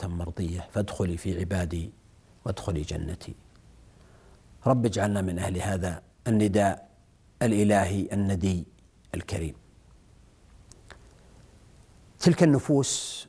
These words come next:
التي أنابت إلى الله سبحانه وتعالى واطمأنت بذكره، فاستحقت أن يناديها الله تعالى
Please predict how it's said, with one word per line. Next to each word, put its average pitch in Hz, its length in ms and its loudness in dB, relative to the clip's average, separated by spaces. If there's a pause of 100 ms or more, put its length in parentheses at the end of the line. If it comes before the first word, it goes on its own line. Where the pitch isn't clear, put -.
(120)
التي 123 680 4
أنابت 123 420 4
إلى 98 120 0
الله 90 180 -2
سبحانه 90 380 -6
وتعالى 87 440 -6 (140)
واطمأنت 147 680 4
بذكره، 104 400 -2 (1500)
فاستحقت - 760 2
أن 151 140 4
يناديها 135 500 4
الله 143 360 4
تعالى 143 640 -2